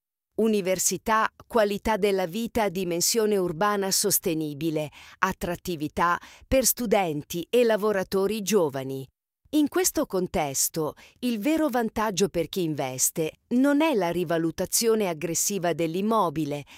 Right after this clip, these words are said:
ma la capacità di generare reddito costante nel tempo. È un mercato che premia la continuità più della speculazione, perché Parma può essere una città fuori radar.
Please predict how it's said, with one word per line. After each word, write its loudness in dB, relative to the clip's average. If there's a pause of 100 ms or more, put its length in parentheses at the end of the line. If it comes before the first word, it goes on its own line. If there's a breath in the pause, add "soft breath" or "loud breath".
(220 loud breath)
ma 2
la 0
capacità -2
di -6
generare 0
reddito -4
costante -2
nel -4
tempo. -2
È 2
un 2
mercato -2
che -4
premia 0
la -2
continuità 0
più -6
della 0
speculazione, 0 (260 loud breath)
perché -2
Parma 0
può -2
essere -2
una -2
città -2
fuori 0
radar. -2